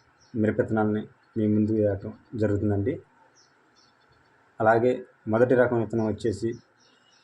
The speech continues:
ఉమ్, మొదటి రకం విత్తనం వచ్చేసి కార్తికేయ సీడ్స్ వాళ్ళది కార్తిక్ తేజ అండి. ఇది ఈ సంవత్సరం బాగుందండి విత్తనం.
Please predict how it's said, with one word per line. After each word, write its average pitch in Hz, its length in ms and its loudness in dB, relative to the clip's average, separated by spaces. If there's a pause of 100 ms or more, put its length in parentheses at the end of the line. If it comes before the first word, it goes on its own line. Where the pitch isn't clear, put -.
(1300)
ఉమ్, 101 200 -6 (2000)
మొదటి 107 260 0
రకం 120 280 0
విత్తనం 107 280 -4
వచ్చేసి 104 420 -8 (920)
కార్తికేయ 117 640 2 (720)
సీడ్స్ 110 380 0
వాళ్ళది 104 380 0 (760)
కార్తిక్ 110 400 0
తేజ 107 200 2
అండి. 104 360 -4 (600)
ఇది 117 180 2
ఈ 107 40 2
సంవత్సరం 110 500 -4 (140)
బాగుందండి 104 560 2
విత్తనం. 104 440 -6